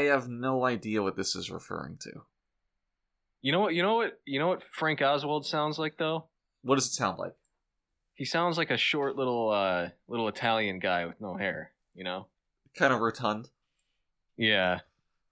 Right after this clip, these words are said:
Speaker 2: Uh, a little belligerent.
Speaker 1: Well,
Speaker 2: Doesn't really know when to stop shouting.
Speaker 1: I'll be fair, that sounds like the perfect lawyer. Like, if I had to hi-,
Speaker 2: <laughs>
Speaker 1: hire somebody.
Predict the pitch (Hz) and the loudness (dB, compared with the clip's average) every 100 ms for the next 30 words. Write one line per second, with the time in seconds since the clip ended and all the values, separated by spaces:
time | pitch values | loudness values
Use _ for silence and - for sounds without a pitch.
0 | - 95 90 87 90 110 101 101 101 104 | -8 -2 0 0 0 -2 0 0 2 2
1 | 101 101 - - _ - - 160 120 127 | 0 -2 -8 -20 _ -6 4 6 6 2
2 | 120 113 110 104 98 - 107 - 104 92 | 2 2 2 0 -2 0 0 0 2 2
3 | 95 104 - _ - 131 202 151 131 - | 0 -4 -12 _ 2 6 6 4 -4 0
4 | 139 135 113 127 131 139 139 117 - 113 | 4 6 8 6 4 0 0 0 -2 -6
5 | - 117 - - 90 92 90 - - _ | -4 -4 -4 -10 -4 -2 -2 -6 -14 _
6 | _ _ 98 92 - 104 101 98 - 90 | _ _ -10 -10 -2 0 0 -2 -4 -6
7 | 95 - _ - 98 - - 98 101 98 | -8 -14 _ -4 -2 -2 2 6 6 6
8 | 165 104 98 95 92 123 | 2 2 2 0 0 -6